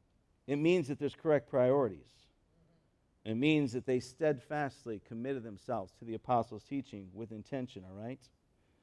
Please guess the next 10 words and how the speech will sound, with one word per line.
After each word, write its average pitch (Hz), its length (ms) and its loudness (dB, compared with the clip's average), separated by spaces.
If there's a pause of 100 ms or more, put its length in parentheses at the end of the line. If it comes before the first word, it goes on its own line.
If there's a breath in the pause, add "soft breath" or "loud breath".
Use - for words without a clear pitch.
(180)
The 131 60 -8
next 156 240 2
one 139 160 2
is 123 100 -2
this. 123 220 2
Biblical 135 420 2
community 143 420 -2
involves 123 440 2 (100)
unity. 117 560 -6 (480)
Verse 139 320 4